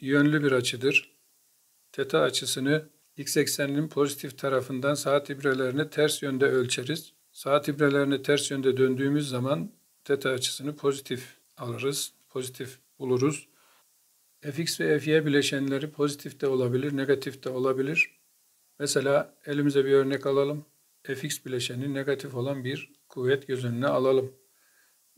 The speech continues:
Bu kuvveti iki dik bileşene ayırırken F X eşittir F çarpı kosinüs teta,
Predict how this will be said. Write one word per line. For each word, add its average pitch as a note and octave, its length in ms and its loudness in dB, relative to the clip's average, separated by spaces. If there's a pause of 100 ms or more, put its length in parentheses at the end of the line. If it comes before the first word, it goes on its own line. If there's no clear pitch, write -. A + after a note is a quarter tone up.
(140)
Bu D#3 140 -8
kuvveti D3 760 2
iki D3 240 -4
dik C#3+ 200 -6
bileşene C#3 380 2
ayırırken C3 680 -2 (300)
F C3+ 200 -8
X C3+ 160 -10
eşittir B2+ 520 -6
F C3+ 120 -6
çarpı B2 360 -10
kosinüs B2+ 420 -10
teta, B2+ 320 -10